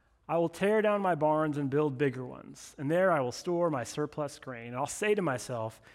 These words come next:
'You have plenty of grain laid up for many years. Take life easy, eat, drink, and be merry.'" This is this guy just talking about himself, and what we can miss a little bit is it's just like,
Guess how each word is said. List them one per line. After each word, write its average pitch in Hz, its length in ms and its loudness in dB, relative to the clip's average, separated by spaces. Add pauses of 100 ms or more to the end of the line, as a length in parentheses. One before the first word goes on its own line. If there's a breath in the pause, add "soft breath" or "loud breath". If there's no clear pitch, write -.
(220 loud breath)
'You 180 100 0
have 185 140 -2
plenty 208 280 2
of 160 120 0
grain 156 400 2
laid 147 200 2
up 151 140 -2
for 143 100 -6
many 135 260 -2
years. 127 360 -4 (320)
Take 170 220 -4 (300)
life 147 360 -4
easy, 127 440 -8
eat, - 100 -10
drink, 139 420 -8 (640 soft breath)
and 127 160 -4
be 120 100 -2
merry.'" 120 520 -8 (1000)
This 147 360 -2 (160)
is 139 320 0
this 143 320 -4 (180)
guy 147 300 4
just 143 400 -6
talking 160 440 0
about 151 260 0
himself, 170 420 -2
and 143 340 -4
what 160 200 0
we 151 260 4
can 156 320 0
miss 151 220 4
a 170 40 0
little 160 140 4
bit 165 120 4
is 143 80 2
it's 143 160 -2
just 147 140 -6
like, 131 160 2